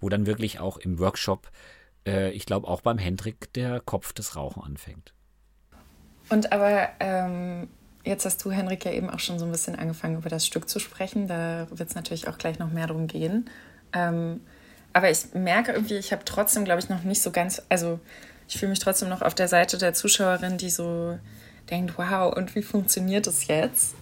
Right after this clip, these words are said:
Speaker 2: Also
Speaker 1: Die genaue Erklärung, wie das funktioniert, diese Sprechtechnik, können wir nicht genau erzählen. Es ist eine Sparte der Zauberkunst und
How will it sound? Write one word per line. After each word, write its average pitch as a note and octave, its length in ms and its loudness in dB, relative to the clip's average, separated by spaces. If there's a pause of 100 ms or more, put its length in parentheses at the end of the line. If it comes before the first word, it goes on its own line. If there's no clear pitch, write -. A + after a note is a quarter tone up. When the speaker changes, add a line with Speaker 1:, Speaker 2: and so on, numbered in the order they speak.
Speaker 2:
Also F3+ 440 6 (160)
Speaker 1:
Die B2 80 6
genaue C3+ 480 10
Erklärung, B2 640 4
wie D3+ 160 0
das D#3 160 4
funktioniert, B2+ 720 2
diese F2 160 -2
Sprechtechnik, D2 840 -4 (640)
können A#2+ 280 4
wir B2 120 4
nicht C3 380 0
genau G#2 460 2 (100)
erzählen. D2+ 680 -4
Es - 140 -6
ist - 380 -2
eine A2 260 0
Sparte A2 320 0
der B2+ 120 -6
Zauberkunst D2 800 -6
und E2 380 -6